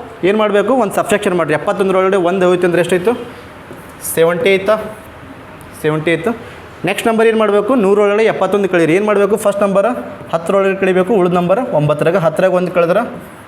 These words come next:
ಒಂಬತ್ತು, ಒಂಬತ್ತರಾಗ ಏಳು ಕಳೆದ್ರೆ ಎರಡು ಐತಾ? ಅದೇ ರೀತಿ ಇದು ಮಾಡಿರಿ. ಎಷ್ಟು? ಅರವತ್ತ್ಮೂರಾಗ ಒಂದು ಕಳೆದ್ರೆ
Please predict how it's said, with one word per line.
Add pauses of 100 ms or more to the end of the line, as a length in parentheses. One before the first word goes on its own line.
(160)
ಒಂಬತ್ತು, (200)
ಒಂಬತ್ತರಾಗ
ಏಳು
ಕಳೆದ್ರೆ (600)
ಎರಡು
ಐತಾ? (640)
ಅದೇ
ರೀತಿ
ಇದು
ಮಾಡಿರಿ. (500)
ಎಷ್ಟು?
ಅರವತ್ತ್ಮೂರಾಗ (120)
ಒಂದು
ಕಳೆದ್ರೆ